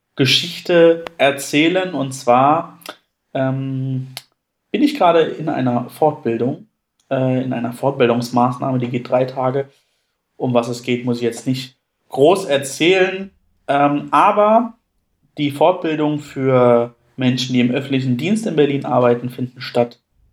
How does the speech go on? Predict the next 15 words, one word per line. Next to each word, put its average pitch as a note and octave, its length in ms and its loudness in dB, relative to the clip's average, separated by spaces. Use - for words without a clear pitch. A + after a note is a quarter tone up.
äh, B2+ 100 -6
in C3 240 0
der A#2+ 120 4
sogenannten B2 480 -2
Verwaltungsakademie. D3 1300 -2
Und B2 200 -6
das A#2+ 80 -4
ist A#2+ 140 -8
ein B2 160 -6
schöner F3+ 320 -4
alter C3+ 240 -2
Bau A#2+ 500 4
in B2+ 160 -8
der A#2+ 180 -6
Thomstraße. D#3+ 1160 -2